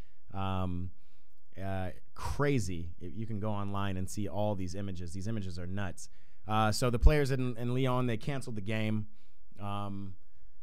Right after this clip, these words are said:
another thing you, you just don't see often, but you see maybe a lot, a lot more in Europe. And it's crazy, too, because, you know, when I think of just, um,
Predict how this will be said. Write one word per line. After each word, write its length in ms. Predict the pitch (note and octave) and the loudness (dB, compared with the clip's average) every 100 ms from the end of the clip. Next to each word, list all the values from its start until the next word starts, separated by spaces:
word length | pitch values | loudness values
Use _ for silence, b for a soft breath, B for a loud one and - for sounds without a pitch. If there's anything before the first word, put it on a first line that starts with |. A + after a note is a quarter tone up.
| - - - - - - - | -4 -4 -4 -4 -4 -4 -2
another 340 | A2 C#3 E3 D3+ | 0 4 4 4
thing 240 | D3+ B2 | 4 2
you, 120 | A2 G#2+ | 2 0
you 260 | A#2 A#2 | 0 0
just 240 | G#2+ A#2+ - | 0 0 0
don't 220 | C#3+ C#3 | 0 0
see 240 | - C#3 | 0 2
often, 420 | A2+ A#2+ - C#3+ | 2 2 2 0
but 100 | C3 | 0
you 100 | G#2 | 0
see 180 | G#2 C3 | 0 0
maybe 320 | A#2+ A#2 A2 | 2 2 2
a 120 | G#2 F#2+ | 0 -2
lot, 260 | F#2 G#2 - | -2 -2 -2
a 80 | |
lot 200 | G2+ A2+ | 0 0
more 200 | A2 A2+ | 0 0
in 60 | G#2+ | 2
Europe. 320 | A2 G#2+ G2 | 2 0 0
And 80 | C3 | 0
it's 100 | E3+ | 4
crazy, 360 | - B3+ B3+ E3+ | 6 6 4 2
too, 200 | - G#3 | 2 0
because, 320 | C#3 D3 B2 | 0 -2 -2
you 120 | C3+ | -2
know, 100 | C3+ | -2
when 140 | C3+ | -2
I 80 | G3 | -2
think 300 | A3+ G3+ G3 | -2 -2 0
of 460 | D#3+ D3 C#3 C3 B2 | 2 2 2 0 0
just, 320 | C3+ C3 - | 0 0 0
um, 520 | A2 A2 G2+ G2 F#2+ | -2 -2 -2 -2 -2